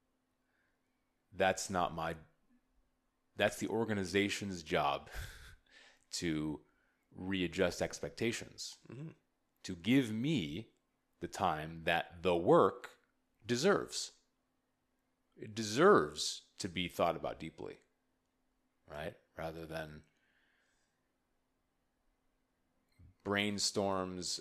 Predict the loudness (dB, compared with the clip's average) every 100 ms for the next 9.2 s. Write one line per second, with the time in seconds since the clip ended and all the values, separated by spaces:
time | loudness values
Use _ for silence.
0 | -6 -4 -6 -8 -12 -4 -2 0 -4 -6
1 | -6 -6 -4 -4 -4 -4 -6 -8 -8 -8
2 | -4 -4 -4 -6 -6 -6 -4 -2 -4 -8
3 | -14 -6 -6 -6 -10 -12 -18 _ _ _
4 | -14 -14 -16 _ _ _ _ _ _ _
5 | _ _ _ _ _ _ _ _ -14 -10
6 | -8 -8 -10 -14 -18 -20 -20 _ _ _
7 | _ _ _ _ _ _ _ _ _ _
8 | _ _ _ _ 2 6 6 8 6 6
9 | 2